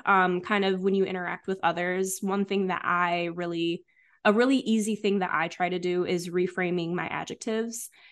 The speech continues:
And, um, I think this is also in the third chapter, um, maybe the fourth chapter, I might be getting it wrong. Um, but when we hear certain words, um, being used about students in schools, um, such as, um,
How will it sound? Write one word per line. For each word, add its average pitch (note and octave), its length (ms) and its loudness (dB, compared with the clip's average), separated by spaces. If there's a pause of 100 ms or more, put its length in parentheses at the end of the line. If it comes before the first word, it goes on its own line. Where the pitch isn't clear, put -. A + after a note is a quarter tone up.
(180)
And, F#3+ 400 4
um, F3+ 240 4
I - 20 0
think G#3+ 160 -6
this G#3+ 140 -6
is F#3+ 80 -2
also - 320 -4
in F3 100 -4
the F3+ 60 -6
third F#3 440 -6
chapter, - 720 -6
um, - 440 -2 (440)
maybe G3 160 2
the F#3+ 100 -4
fourth - 240 -10
chapter, - 280 -10
I - 20 -4
might - 140 -6
be G3+ 80 -2
getting - 140 -4
it - 60 -4
wrong. - 220 0 (460)
Um, G3 360 6
but G#3+ 380 4 (360)
when G#3 340 6
we G#3 140 2
hear A#3 440 0
certain G#3 400 -2
words, F#3 640 -2
um, F#3 200 0
being F3+ 260 2
used F3 440 -2
about F3+ 220 -6
students A3 560 -2
in G#3+ 100 2
schools, G3 720 0
um, F3 400 -2
such - 360 -6
as, E3+ 600 -4 (440)
um, E3+ 640 0